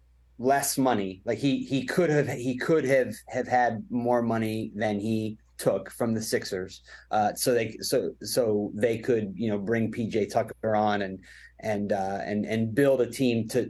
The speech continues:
to win. He was looking to be compensated for that, uh,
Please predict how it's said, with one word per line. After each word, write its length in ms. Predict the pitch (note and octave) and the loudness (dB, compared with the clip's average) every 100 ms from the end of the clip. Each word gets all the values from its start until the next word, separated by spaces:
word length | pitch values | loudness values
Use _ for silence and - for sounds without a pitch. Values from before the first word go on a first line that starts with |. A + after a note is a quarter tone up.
| - | -4
to 120 | B2+ | 0
win. 360 | C#3+ C#3+ F2 F#2+ _ - _ _ | 2 2 0 -6 _ -20 _ _
He 180 | - C#3+ | -2 2
was 240 | C3+ B2+ | 2 2
looking 540 | A#2+ C#3 C#3+ C#3 C3+ C3 | 2 2 4 2 2 0
to 140 | - B2 | -2 -2
be 400 | A2 A2 A#2 A#2+ | 0 0 0 0
compensated 720 | C3 B2+ B2 - A2 G#2+ G#2 | 2 2 0 0 2 2 -2
for 100 | A2 | -2
that, 300 | F2+ F2 A#2+ _ - - - - | -2 -2 -6 _ -20 -20 -18 -8
uh, 320 | G2+ G2 | -4 -4